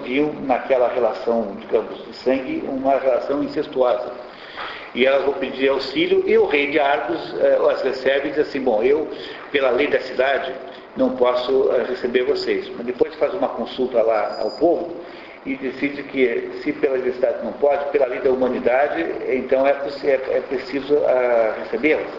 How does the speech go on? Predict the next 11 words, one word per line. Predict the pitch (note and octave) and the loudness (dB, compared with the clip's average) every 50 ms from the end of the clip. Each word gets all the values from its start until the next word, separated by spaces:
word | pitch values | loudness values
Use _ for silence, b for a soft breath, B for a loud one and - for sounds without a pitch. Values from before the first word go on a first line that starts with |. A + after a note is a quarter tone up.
| - | -8
Aparece | - - - A2+ A#2 B2+ A#2+ A#2 - | -8 -4 0 2 4 4 2 2 -2
então | A#2+ A2 - B2+ A#2+ A2 - - B B B B B B B B - | -2 0 0 0 0 0 -4 -8 B B B B B B B B 0
um | A#2+ | 2
mensageiro | B2 C3 B2+ B2+ B2+ B2+ A#2 - - B2 A#2+ G#2+ A2 - - - - - | 4 4 4 4 2 0 2 2 2 2 2 2 0 -4 -4 -6 -4 0
do | - A#2+ A2 A2+ A#2 | 2 4 4 4 2
etíope, | A#2 A2+ A2+ - - F3 F3+ F3 - - | 2 -2 -2 0 2 2 2 2 0 -4
né, | - A#2+ C3+ C#3+ C#3 - - - | -2 0 0 0 -2 -4 -6 -2
da, | A#2+ A2+ G#2+ G#2+ G#2 | 0 2 2 2 2
do, | G#2 - A2 A2 G#2+ | 0 0 -2 -2 -2
digamos, | - - - A#2+ A2 G#2 G#2 - | -2 -2 0 0 0 -2 -4 -6
do, | - A2 G#2+ G#2 G#2+ G2+ | -4 -2 0 0 0 -2